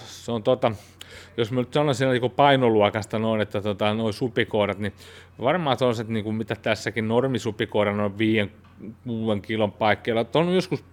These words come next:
punninnut jonkun kahdeksan puoli kilosen, kun oli niin iso, että oli pakko punnita. Öö, mäyriä en oo silleen punninnut, mutta mä oon kuullut, että on väitetty, että, noin,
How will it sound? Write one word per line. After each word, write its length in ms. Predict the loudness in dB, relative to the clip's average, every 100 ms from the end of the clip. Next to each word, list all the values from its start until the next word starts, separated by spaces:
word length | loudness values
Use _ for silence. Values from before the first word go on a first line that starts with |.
| -2
punninnut 420 | 0 2 2 2
jonkun 220 | 0 -2
kahdeksan 460 | 0 2 2 -2 -4
puoli 280 | 0 2 0
kilosen, 400 | -2 -4 -6 -6
kun 80 |
oli 120 | -4 -2
niin 200 | -2 -2
iso, 200 | -2 -4
että 140 | -6
oli 60 | -6
pakko 300 | -6 -6 -10
punnita. 560 | -6 -6 -8 -10 -12 -14 -20 -20 -20 -20 -20 -20 -20 -20 -6 2
Öö, 300 | 4 4 2
mäyriä 560 | 2 4 6 8 6 6
en 160 | 2 0
oo 60 | 0
silleen 300 | 2 2 4
punninnut, 400 | 0 2 0 0
mutta 520 | -2 2 2 4 -2 -12 -10
mä 160 | 0 2
oon 100 | 2
kuullut, 420 | 2 2 4 2
että 100 | 4
on 60 | 4
väitetty, 380 | 4 4 0 -2
että, 160 | 2
noin, 200 | 2 2